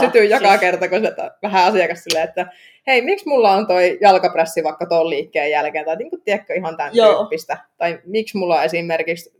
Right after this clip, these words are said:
Speaker 1: tuolla ton verran vaikka hiilihydraattia, tuolla ei oo?" Ja
Speaker 2: Joo.
Speaker 1: niin se on niinku ihan parasta.
Speaker 2: Se on oikeesti, ja se on niinku <laughs> parasta, kun sä pääset. Mä oon välillä joskus, joku on kysynyt joku ihan tosi simppeliin kysymyksen, mä väärän sinne kauhean romanisesti,
Speaker 1: Juu.
Speaker 2: vaan,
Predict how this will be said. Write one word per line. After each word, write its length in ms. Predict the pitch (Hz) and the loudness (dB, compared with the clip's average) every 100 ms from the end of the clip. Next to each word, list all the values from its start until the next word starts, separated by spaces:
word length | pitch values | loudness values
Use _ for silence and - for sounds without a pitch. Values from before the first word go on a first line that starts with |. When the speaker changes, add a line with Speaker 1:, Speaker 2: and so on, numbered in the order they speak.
| _ _ - | _ _ -2
Speaker 1:
tuolla 280 | 185 170 | 2 4
ton 260 | 170 175 170 | 4 0 2
verran 280 | 156 156 147 | 0 0 -4
vaikka 420 | - - 151 - - | -8 -8 -10 -10 -12
hiilihydraattia, 720 | 165 160 160 156 160 160 156 | -10 -8 -8 -6 -6 -4 -4
tuolla 340 | 165 151 147 | -2 -4 -2
ei 260 | 90 143 135 | -2 -4 -8
oo?" 140 | 123 | -12
Ja 120 | - - _ - | -14 -16 _ -6
Speaker 2:
Joo. 340 | 208 185 185 - _ _ | -6 -4 -8 -14 _ _
Speaker 1:
niin 220 | 202 202 | -12 -8
se 60 | 320 | -6
on 160 | 339 | -4
niinku 180 | 240 208 | -4 -4
ihan 260 | 190 196 156 | -4 -4 -6
parasta. 380 | 139 156 - _ _ _ _ _ _ _ _ | -8 -10 -14 _ _ _ _ _ _ _ _
Speaker 2:
Se 140 | 226 | -4
on 120 | 220 | 0
oikeesti, 580 | 226 233 196 180 180 185 | 0 0 0 -4 -4 -6
ja 180 | 180 - 247 - 196 | -4 -4 -6 -16 -20
se 240 | 196 226 | -4 -2
on 80 | 233 | -2
niinku 320 | 220 226 - 294 302 | -2 -4 -4 -6 -8
<laughs> 260 | - - _ | -10 -14 _
parasta, 380 | 262 262 247 190 | 0 0 -2 -6
kun 140 | 190 | -10
sä 200 | - 185 185 | -8 -8 -6
pääset. 280 | 185 208 190 - 330 - | -6 -6 -10 -16 -20 -10
Mä 140 | 214 220 | -4 -2
oon 80 | 220 | 0
välillä 280 | 226 214 | -2 -2
joskus, 380 | 208 220 - 196 | -2 -4 -8 -8
joku 180 | 220 226 | -6 -2
on 120 | 214 | -4
kysynyt 240 | 202 196 175 | -6 -12 -12
joku 120 | 165 | -10
ihan 380 | 202 214 180 - _ _ _ - | -10 -8 -8 -10 _ _ _ -8
tosi 220 | 190 220 | -4 -4
simppeliin 520 | 196 190 175 160 160 | -4 -8 -10 -12 -14
kysymyksen, 460 | 180 180 160 - 175 | -14 -12 -12 -12 -4
mä 180 | 175 180 | 0 2
väärän 280 | 185 180 | 0 -2
sinne 180 | 180 175 - | -6 -8 -2
kauhean 360 | 185 202 170 | 0 0 -2
romanisesti, 460 | 180 202 160 190 185 | -6 -6 0 4 4
Speaker 1:
Juu. 80 | 185 | 4
Speaker 2:
vaan, 140 | - | 2